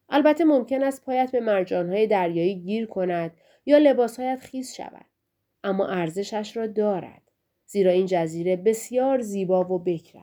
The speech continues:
است. من و فیلیپ کفش‌هایمان را درآوردیم. کوله پشتی‌هایمان را بالای سر گرفتیم و از لبهٔ قایق به دریا پریدیم.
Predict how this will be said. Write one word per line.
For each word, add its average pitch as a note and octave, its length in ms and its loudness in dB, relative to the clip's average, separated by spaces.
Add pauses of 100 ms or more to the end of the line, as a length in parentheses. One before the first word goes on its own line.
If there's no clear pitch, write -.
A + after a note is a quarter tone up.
است. - 220 -20 (760)
من E4+ 180 4
و D#4+ 60 4
فیلیپ A#3 400 -4 (240)
کفش‌هایمان C4 680 0
را B3 100 -2
درآوردیم. D#3+ 920 -6 (300)
کوله A#3+ 240 0
پشتی‌هایمان G3+ 760 -2
را G3 100 0
بالای F#3 320 -2
سر G#3 320 -4
گرفتیم C4 540 -2
و C#4 120 4 (300)
از A#3 180 -2
لبهٔ B3 440 2
قایق B3 540 0
به G3+ 120 -2
دریا D#3+ 400 -4
پریدیم. - 560 -20